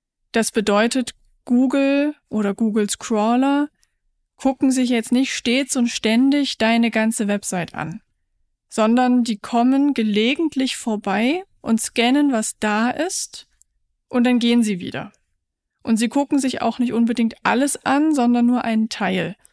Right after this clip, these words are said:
Das liegt daran, dass Google auch nur begrenzte Ressourcen hat und das einfach nicht leisten kann, jede Website permanent immer im Blick zu haben. Und junge Websites haben eher ein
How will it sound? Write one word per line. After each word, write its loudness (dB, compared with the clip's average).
Das -4
liegt 0
daran, 2
dass -2
Google 0
auch 0
nur 2
begrenzte 0
Ressourcen -2
hat -8
und -2
das -4
einfach -2
nicht -2
leisten -2
kann, 0
jede -2
Website -2
permanent 0
immer -2
im -2
Blick -6
zu -12
haben. -14
Und 0
junge 2
Websites 0
haben 0
eher -2
ein -4